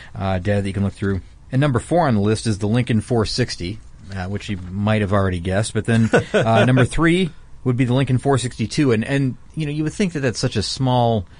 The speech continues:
Speaker 1: distinction there, you know, th-, up two, you know, two cubic inches. What's the big difference? It's, it's a completely different engine.
Speaker 2: It's a,
Speaker 1: So,
Speaker 2: yeah, it's different,
Speaker 1: so it,
Speaker 2: uh,
Speaker 1: it,
Speaker 2: architecture.
Speaker 1: it, it warrants its own,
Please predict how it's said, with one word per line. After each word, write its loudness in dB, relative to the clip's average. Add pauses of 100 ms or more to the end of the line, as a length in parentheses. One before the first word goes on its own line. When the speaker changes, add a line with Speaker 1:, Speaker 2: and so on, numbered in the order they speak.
(260)
Speaker 1:
distinction -2
there, -2
you -4
know, -6
th-, -10 (140)
up -4 (200)
two, 0 (240)
you -2
know, -4
two 0
cubic 0
inches. -2 (200)
What's -2
the -4
big -2
difference? -2
It's, -2
it's -4
a -14
completely -2
different -2
engine. -4
Speaker 2:
It's -4
a, 0
Speaker 1:
So, 0
Speaker 2:
yeah, 2
it's -2
different, -2
Speaker 1:
so 2
it, 4
Speaker 2:
uh, -4
Speaker 1:
it, 0
Speaker 2:
architecture. -2
Speaker 1:
it, 0
it -12
warrants 0
its -2
own, 0